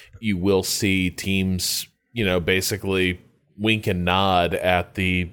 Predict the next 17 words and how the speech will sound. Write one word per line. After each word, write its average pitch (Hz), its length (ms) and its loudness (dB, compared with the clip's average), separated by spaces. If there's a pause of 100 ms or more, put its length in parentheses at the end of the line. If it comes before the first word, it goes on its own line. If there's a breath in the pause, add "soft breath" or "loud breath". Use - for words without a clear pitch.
(120)
power 110 320 4
unit 90 240 -2
requirement 98 480 -2
and 98 100 -4
then 92 440 -2 (140)
build, 98 420 0 (160)
you 113 100 -2
know, 98 160 0
maybe 101 260 0
even 120 160 2
more 123 200 2
powerful, 78 460 0
less, - 400 -4
less 85 160 -2
durable 80 400 -4
engines. 82 340 -8
So 101 240 0